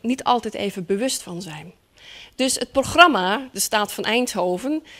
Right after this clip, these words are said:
zegt, hè, mind the gap. Als je het wil hebben over een inclusieve maatschappij waarin heel veel zaken veranderen, en dat kwam ook in die tegenlichtuitzending heel duidelijk naar voren. De stad van de toekomst is nu al gaande.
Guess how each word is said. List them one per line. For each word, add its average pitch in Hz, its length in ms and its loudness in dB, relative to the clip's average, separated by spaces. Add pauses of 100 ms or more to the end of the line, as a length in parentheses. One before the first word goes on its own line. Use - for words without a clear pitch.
(160)
zegt, - 360 -4
hè, 254 100 0
mind 262 320 0
the 311 160 -2
gap. - 240 -6 (220)
Als - 140 -4
je 196 60 -8
het - 80 -20
wil 202 120 -2
hebben 220 260 0
over 180 220 -6
een 170 120 -6
inclusieve 302 560 -2
maatschappij 196 760 -4
waarin 185 220 -4
heel 294 400 2
veel 220 300 -2
zaken 180 500 -8 (420)
veranderen, 294 640 2
en 226 60 0
dat 185 140 0
kwam 190 180 -2
ook 190 120 0
in 180 60 -4
die 180 120 -4
tegenlichtuitzending 185 1000 -2
heel 208 180 2
duidelijk 175 300 -2
naar 175 120 -8
voren. 247 380 -4
De 202 60 -6
stad 233 280 -2
van 202 100 -6
de 185 120 -4
toekomst 185 540 -6
is 220 180 0
nu 233 280 2
al 180 200 -4
gaande. 196 540 -2